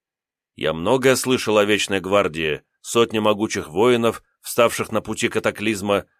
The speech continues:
в живых из которых осталась лишь горстка. Эту горстку ныне почитают как лордов. Да и история о глупом самодовольном драконе была знакома, но они никогда не были едины. Даже в библиотеках Рамуила ничего подобного нет.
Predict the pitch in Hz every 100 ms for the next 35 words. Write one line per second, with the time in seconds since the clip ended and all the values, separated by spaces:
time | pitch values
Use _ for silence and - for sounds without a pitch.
0 | - 87 95 110 120 113 - 107 110 107
1 | 101 98 - 104 98 95 98 90 98 92
2 | - 92 85 - _ _ _ _ _ _
3 | - 101 95 90 123 120 120 113 117 113
4 | 110 - 98 107 104 107 104 110 120 85
5 | 76 - _ _ _ _ _ 80 90 120
6 | 131 127 113 147 139 131 - 110 110 135
7 | 123 110 113 113 110 113 107 104 90 92
8 | 123 127 110 98 98 87 98 135 120 76
9 | - _ _ _ _ - 90 101 107 110
10 | 107 110 110 113 113 107 107 113 131 135
11 | 90 71 - _ _ _ _ _ - 104
12 | 117 107 113 117 123 131 123 117 104 123
13 | 135 147 123 92 92 104 101 104 101 95
14 | 92 92 98 80 -